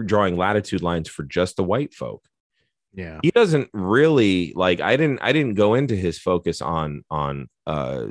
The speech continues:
Speaker 1: you know, non-white <laughs> folk, on the, the vast majority of the world.
Speaker 2: Of
Speaker 1: I
Speaker 2: the
Speaker 1: didn't go into
Speaker 2: population of the planet.
Speaker 1: Yeah, I didn't go into his shit on that, but, like, to him, species, even though we can
Speaker 2: Jesus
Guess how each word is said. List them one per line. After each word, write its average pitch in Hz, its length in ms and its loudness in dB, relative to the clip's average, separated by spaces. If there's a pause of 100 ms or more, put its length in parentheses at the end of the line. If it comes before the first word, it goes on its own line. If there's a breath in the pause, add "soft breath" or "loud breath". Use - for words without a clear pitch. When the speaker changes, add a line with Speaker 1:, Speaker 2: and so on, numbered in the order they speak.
Speaker 1:
you 85 140 -4
know, 71 200 -4
non-white 87 720 0
<laughs> - 120 -16
folk, - 380 -8 (340 loud breath)
on 107 280 0
the, 98 320 0 (320 soft breath)
the 104 120 4
vast 98 460 -2
majority 95 680 2
of 76 240 -4
the 76 80 -4
world. 76 440 0
Speaker 2:
Of 117 140 -2
Speaker 1:
I - 40 0
Speaker 2:
the 101 80 6
Speaker 1:
didn't 123 180 2
go 107 180 4
into 123 120 2
Speaker 2:
population 120 240 0
of 101 140 -6
the 92 120 -10
planet. 101 540 -8 (180)
Speaker 1:
Yeah, 165 360 -2
I 123 80 4
didn't 151 200 2
go 107 180 4
into 120 500 2
his 90 180 -4
shit - 240 -2
on 80 220 -2
that, 107 360 -4
but, 92 200 2
like, 80 300 -2
to 85 140 -12
him, 92 400 0 (460)
species, - 720 -8 (440)
even 98 260 0
though 82 360 0
we 85 180 -2
can 80 200 -6
Speaker 2:
Jesus 71 280 -12